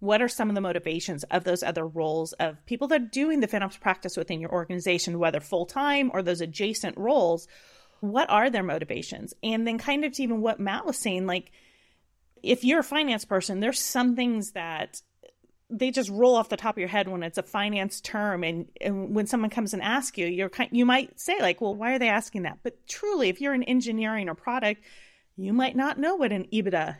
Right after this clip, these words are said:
is. Like, <laughs> things like that. It's important to understand what are the, <laughs> thank you. Thank you. I pulled that finance term out of my back pocket.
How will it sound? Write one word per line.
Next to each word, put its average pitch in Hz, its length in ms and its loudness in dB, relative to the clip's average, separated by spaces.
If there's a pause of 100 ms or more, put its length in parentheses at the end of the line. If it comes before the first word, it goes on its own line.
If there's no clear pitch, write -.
is. 165 320 -4
Like, 254 200 6
<laughs> - 0 -
things - 440 2
like 381 180 6
that. 294 200 8
It's 277 140 4
important 294 560 0
to 247 200 4 (400)
understand 302 640 4
what 262 160 6
are 370 120 8
the, 262 280 4 (140)
<laughs> 220 140 -8
thank 196 240 -4
you. 175 200 -2 (140)
Thank 220 160 0
you. 208 60 6
I 196 60 6
pulled 214 220 4
that 214 140 8
finance 196 400 0
term 202 180 -4 (280)
out 311 200 2
of 320 60 -2
my 320 100 2
back 311 280 4
pocket. 165 500 -2